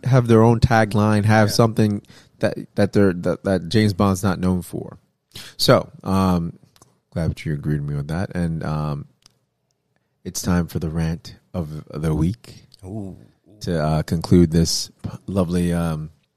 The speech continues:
Speaker 1: time we've had with small talk. <laughs>
Speaker 2: Yeah. Uh, you going first, or am I, or am I going first?
Speaker 1: I'll go first because this was actually, uh, since, uh, this actually happened today. I was actually, we were, we were, went to Target, Kate and I went to the store. Uh, you were running a little late. You were in traffic.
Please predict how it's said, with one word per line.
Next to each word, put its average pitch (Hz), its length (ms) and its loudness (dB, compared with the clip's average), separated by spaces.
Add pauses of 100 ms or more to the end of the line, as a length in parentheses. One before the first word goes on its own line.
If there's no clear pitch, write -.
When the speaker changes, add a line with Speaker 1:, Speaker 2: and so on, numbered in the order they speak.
(180)
Speaker 1:
time 95 260 -8
we've 92 140 -8
had 92 200 0
with 87 120 -10
small 117 240 0
talk. 135 260 -4 (100)
<laughs> - 100 -14
Speaker 2:
Yeah. - 280 -8 (760)
Uh, 95 220 -8
you 110 140 -8
going 127 240 -4
first, 147 320 -6
or 107 40 -18
am 104 100 -18
I, 87 120 -18
or - 200 -18
am 87 60 -20
I 87 100 -18
going 62 200 -20
first? - 140 -2
Speaker 1:
I'll 320 100 6
go 175 140 6
first 147 320 6
because 123 260 4
this 147 140 0
was 117 160 4
actually, 107 440 4
uh, 92 340 6 (260)
since, - 400 -2
uh, 87 400 0 (440)
this 113 160 -2
actually 104 280 -2
happened 82 360 -6 (120)
today. 87 200 -2
I 78 60 -2
was 80 160 -4
actually, 85 300 -2
we 82 80 0
were, 78 160 -2
we 80 60 -2
were, 73 200 -4
went 85 300 -6
to 73 240 -6
Target, 90 360 -4
Kate 92 140 -8
and 87 120 -6
I 85 100 -4
went 82 240 -6
to - 40 -18
the - 60 -10
store. 85 420 -6 (440)
Uh, 73 200 -6
you 80 120 -4
were 85 60 -2
running 87 240 -4
a - 20 -6
little 85 160 -4
late. 85 160 -6
You - 80 -8
were 80 80 -6
in 80 40 -10
traffic. - 460 -8